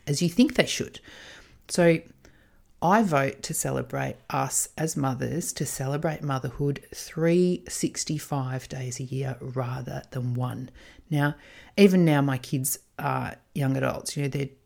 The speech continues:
twenty and eighteen. And some days I'm doing a great job. Others, well, I'm not even close. But, you know, that's all part of the journey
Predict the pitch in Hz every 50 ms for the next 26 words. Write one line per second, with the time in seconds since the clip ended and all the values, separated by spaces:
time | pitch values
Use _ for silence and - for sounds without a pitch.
0 | _ _ - - - - - - 147 147 143 135 135 - - 143 131 127 123 -
1 | - - 135 - - 135 131 127 120 - - - - 147 151 - - 196 208 226
2 | 226 233 247 285 311 311 - - - _ _ - - 190 226 302 320 294 302 294
3 | 302 294 294 269 208 160 - 165 175 226 233 - - - - - - - - -
4 | - - - - - - _ _ - 196 202 202 214 208 202 214 202 202 - -
5 | - 165 165 160 156 156 156 151 - - - 160 147 151 147 147 151 143 135 143
6 | 151 151 143 135 - - - _ _ - - - - - - - - - - -
7 | - 139 131 135 131 - - 131 127 127 131 139 - _ - - - - - -
8 | - - - - - - - - 185 190 196 208 214 214 233 240 - - - -
9 | - 185 180 175 180 175 - - - 160 156 147 - 147 - - 143 131 - -
10 | 127 127 127 127 127 127 131 135 -